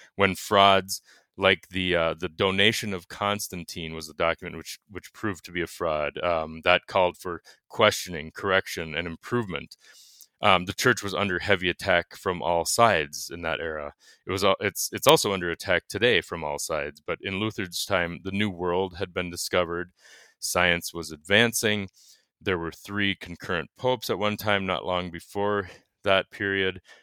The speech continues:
um, a-, add a few greedy clergy using a salvation for money scheme that would make Bernie Madoff blush, and only, he only needed to add a match to start that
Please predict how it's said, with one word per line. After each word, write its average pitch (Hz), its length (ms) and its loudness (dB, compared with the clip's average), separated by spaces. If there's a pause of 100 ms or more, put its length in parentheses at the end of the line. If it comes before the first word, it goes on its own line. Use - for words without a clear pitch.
(400)
um, 85 420 -2
a-, - 40 -4
add 95 420 4
a 92 60 2
few 101 240 -8
greedy 90 320 -6
clergy 113 480 -4
using 90 440 -6
a 82 100 -4
salvation 90 680 -2
for - 140 -14
money 90 280 -4
scheme 98 380 -6
that 80 120 -4
would 85 140 -10
make 87 220 -6
Bernie 85 320 -8
Madoff 92 420 2 (140)
blush, 92 400 -2 (280)
and 90 260 0
only, 110 400 2 (120)
he 110 140 -2
only 113 160 2
needed 101 240 -2
to 90 120 -2
add 92 140 -2
a 85 60 -4
match 87 580 -2
to - 100 -16
start 85 360 -8
that 85 180 -6